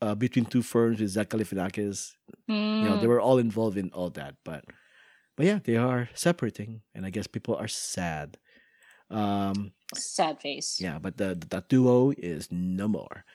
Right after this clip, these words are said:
Speaker 1: Speaking of duos, uh, Gal Gadot cele-, celebrated Zachary Levi Shazam opening in the cutest way. And I left the link there, so if you fo-, listeners wanna take a look at it, it's a link of, uh,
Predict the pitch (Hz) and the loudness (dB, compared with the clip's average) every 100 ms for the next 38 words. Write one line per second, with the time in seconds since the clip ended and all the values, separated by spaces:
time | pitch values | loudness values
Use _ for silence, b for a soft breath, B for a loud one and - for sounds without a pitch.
0 | b b - - 285 254 131 147 131 67 | b b -4 0 6 8 10 10 10 6
1 | 85 - 117 113 110 110 170 165 131 139 | -4 -2 2 4 4 8 8 10 8 8
2 | 165 160 131 117 - 139 131 131 127 120 | 8 4 2 4 8 8 10 10 8 6
3 | 107 117 135 123 117 120 117 117 - 95 | 4 4 6 6 6 4 4 2 0 2
4 | 120 110 107 139 143 147 185 180 180 - | 2 2 0 0 0 -2 -4 -6 -4 -2
5 | 262 233 - - 101 85 78 82 _ 120 | 0 0 -4 -2 -2 -2 -6 -10 _ -2
6 | 123 131 156 139 123 120 139 - 131 139 | 2 4 6 6 6 6 2 4 4 4
7 | 139 - - 107 117 - - 131 - 131 | 0 -8 -6 -4 -6 -8 -6 -4 -4 -2
8 | 123 135 120 120 107 - 117 117 123 127 | 0 0 2 2 0 -2 0 2 4 4
9 | 127 b b b b - 127 110 120 113 | 4 b b b b -2 2 4 4 4
10 | 123 - - 117 107 - - - 101 | 4 0 2 4 4 6 8 8 6